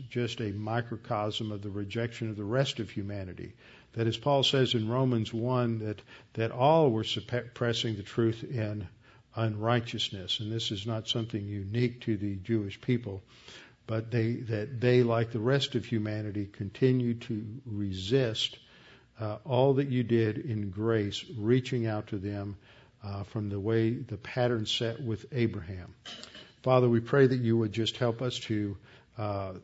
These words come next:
as we reflect upon this, to see the pattern of your grace and your goodness constantly reaching out again and again and again,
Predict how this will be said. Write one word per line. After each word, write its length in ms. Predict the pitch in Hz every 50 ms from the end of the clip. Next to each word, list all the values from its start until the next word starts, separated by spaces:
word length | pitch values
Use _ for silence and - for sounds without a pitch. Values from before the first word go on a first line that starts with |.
| -
as 140 | 135 117 -
we 140 | - 110 104
reflect 520 | 98 101 98 - - - 127 131 127 -
upon 320 | 127 117 - 123 117 113 113
this, 220 | 107 113 107 -
to 120 | - - 104
see 180 | - - 120
the 100 | 110 104
pattern 420 | 107 - - 127 117 113 113 113 107
of 140 | 101 98
your 140 | 101 104 101
grace 640 | 92 90 - 107 117 120 131 139 151 165 160 - -
and 180 | - 143 117 113
your 140 | 107 107
goodness 540 | 98 95 95 123 127 120 104 101 98 98 -
constantly 760 | - - - - 127 127 131 131 131 - - 135 117 107 107
reaching 540 | 98 92 98 117 135 139 135 - 147 127 117
out 280 | 107 101 95 95 104 113
again 560 | 110 95 - 113 117 120 127 127 127 127 131 131
and 100 | 120 107
again 420 | 101 92 92 117 120 117 117 117
and 120 | 117 107 104
again, 460 | 98 92 113 113 110 104 98 98